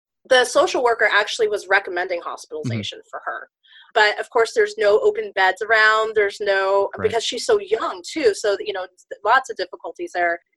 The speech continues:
Speaker 1: They, they're like, "You can stay in here in the E R until we get her a bed." But the closest place that would have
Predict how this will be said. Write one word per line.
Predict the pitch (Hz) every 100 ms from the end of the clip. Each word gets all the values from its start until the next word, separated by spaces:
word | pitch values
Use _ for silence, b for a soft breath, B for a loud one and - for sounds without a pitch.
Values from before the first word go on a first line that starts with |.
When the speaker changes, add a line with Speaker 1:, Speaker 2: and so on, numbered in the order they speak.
| _
Speaker 1:
They, | 226 214
they're | 208 202
like, | 190 196
"You | 196
can | -
stay | - 226 294
in | 277 - -
here | - 254 247
in | 247
the |
E | 226 247
R | 240 294
until | 262 254
we | 220 202
get | 208
her | 226 208
a |
bed." | 208 240 240
But | 208
the | 208
closest | - 208 208 208 - - _
place | - 214 208
that | 226 202
would | 196 -
have | 202